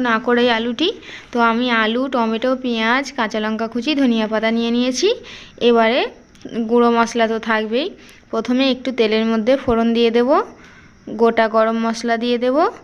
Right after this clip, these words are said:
তেজপাতা দিয়ে দেব, দিয়ে পেঁয়াজ দিয়ে ভালো করে নাড়তে থাকবো। আদা রসুনের পেস্টটাও দিয়ে দেব,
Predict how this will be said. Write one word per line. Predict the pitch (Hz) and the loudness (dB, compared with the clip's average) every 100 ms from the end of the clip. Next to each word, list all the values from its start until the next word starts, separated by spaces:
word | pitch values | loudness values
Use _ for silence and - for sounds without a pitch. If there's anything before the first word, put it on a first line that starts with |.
| - - - | -20 -20 0
তেজপাতা | 233 226 - 208 190 | 2 2 0 0 -2
দিয়ে | 185 185 | -4 -6
দেব, | 190 190 196 - - - - 214 | -6 -10 -12 -18 -20 -20 -12 -6
দিয়ে | 214 226 254 311 466 - - _ _ - | -2 2 4 2 -2 -10 -20 _ _ -6
পেঁয়াজ | 247 233 233 233 220 | -2 0 0 -2 -2
দিয়ে | 247 311 320 | 0 2 0
ভালো | 226 214 | -2 -2
করে | 214 220 311 | -2 -2 2
নাড়তে | 320 262 247 214 | 2 0 -4 -8
থাকবো। | 220 190 190 190 _ _ - _ _ _ _ - - - _ - - _ - - 226 | -6 -6 -10 -16 _ _ -20 _ _ _ _ -20 -20 -20 _ -20 -20 _ -12 -4 -2
আদা | 226 | 0
রসুনের | 226 226 233 233 | -2 -2 -2 -2
পেস্টটাও | 233 233 233 - 233 233 | -2 -2 -2 0 0 2
দিয়ে | 240 233 | 0 2
দেব, | 240 | 2